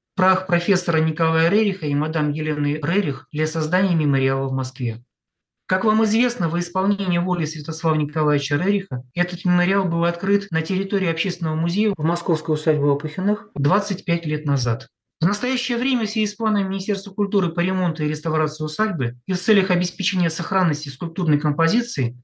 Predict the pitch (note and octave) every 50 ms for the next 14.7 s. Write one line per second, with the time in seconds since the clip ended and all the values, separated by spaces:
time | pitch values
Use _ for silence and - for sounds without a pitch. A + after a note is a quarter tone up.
0 | - - E3+ F3+ F#3+ G3 A3+ A#3+ A3+ G3+ F#3 G3 G3+ G3 - - E3 D#3 D#3+ E3
1 | E3 G3+ G#3 G3+ D#3+ E3 E3+ - - G3+ F#3 F#3+ F3+ F3 - G#3 F#3+ D#3 D3 B2
2 | - C3 A#2 A#2+ - - D#3+ D#3 E3+ G3 G3+ F#3+ F3+ E3+ D#3+ D#3 D#3 E3 E3 D#3+
3 | - D#3+ C#3+ - - A#2+ G#2+ - - _ _ _ - - F#3+ F3 G3+ G3+ G3+ G#3+
4 | A3 A3 A3 G#3+ - G#3+ F#3+ - E3+ - F3+ F3 - - G3+ G#3+ G#3 G3+ F3+ E3
5 | E3 D#3+ E3 E3 E3 E3 D3+ C#3+ C#3+ C#3+ D3 D#3 G3 G3 - - C3+ B2 - _
6 | _ _ - - - E3+ - - D3+ D3+ E3+ E3 E3+ D#3+ - F3 E3 E3 E3 D#3+
7 | E3 E3 D#3+ C#3+ - - C3 B2 A#2+ - - - _ - F3+ - - F#3+ - G#3
8 | G3 G#3 A3 G#3+ G3+ F#3+ F3+ E3+ E3+ E3+ F3 E3+ F3 F3+ F3 E3+ D#3+ D3+ C#3+ C#3+
9 | D#3 E3+ G3+ G#3 G3 - - B2+ B2 - - - - E3+ E3+ - F#3+ F3+ E3 D#3+
10 | - D3 D3+ D#3+ - - - G#3+ G3 F#3 C#3 B2 - - - D#3+ - - D#3 D3+
11 | D3+ D3 D3 - - D3 C3+ B2+ A#2+ A#2 A#2+ - _ _ _ _ _ _ _ _
12 | _ _ - - E3+ G3+ A3 A3 C#4+ C#4 C4+ A#3 G#3 G3 G3 G3 G3 - A3+ A3+
13 | G#3+ G#3+ - - - F#3+ F#3+ F3+ E3+ D#3+ D#3+ E3 D#3+ - D#3 D3 C#3+ - D3 D3
14 | C#3 C3+ C3+ C3+ C3 - - C3 B2+ B2 A2+ - -